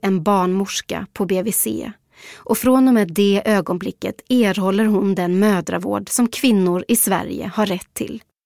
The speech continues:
Hon är nu gravid i sjunde månaden. I september tjugohundrafemton återförenas hon med Raoul.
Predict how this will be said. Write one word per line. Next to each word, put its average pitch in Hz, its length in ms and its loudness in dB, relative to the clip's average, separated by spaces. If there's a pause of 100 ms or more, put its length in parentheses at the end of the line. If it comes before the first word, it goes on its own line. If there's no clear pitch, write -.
(300)
Hon 214 180 4
är 208 60 6
nu 233 160 4
gravid 190 500 0
i 180 40 0
sjunde 196 520 2
månaden. 202 680 0 (960)
I 233 100 2
september 226 720 0
tjugohundrafemton 185 1080 -2
återförenas 196 840 -2
hon 196 140 -2
med 185 180 -2
Raoul. 196 440 -4